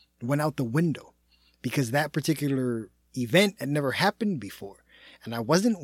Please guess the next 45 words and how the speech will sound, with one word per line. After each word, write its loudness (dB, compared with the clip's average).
one 2
hundred 0
percent 0
sure 6
how 6
to 4
react 4
in 4
the 2
moment. 2
After 2
a 4
couple 4
moments, 2
or -6
minutes 4
rather, -10
of -6
adjusting 2
my 0
shirt -2
and -4
getting -4
comfortable, -4
and 0
as 0
a -6
sidebar, 4
this -10
exact 2
reason 6
is -6
why 2
I -4
now 0
only 6
run 6
races 2
with -4
my -2
race 2
bib 2
on 2
my -4
thigh, 2